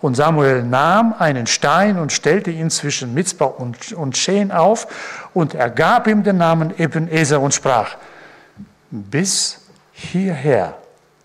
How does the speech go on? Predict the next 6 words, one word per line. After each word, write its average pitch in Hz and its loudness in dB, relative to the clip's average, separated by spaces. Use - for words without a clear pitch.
hat - -4
uns 101 -10
der 98 -8
Herr 107 -4
geholfen.‘“ - -6
So, - -4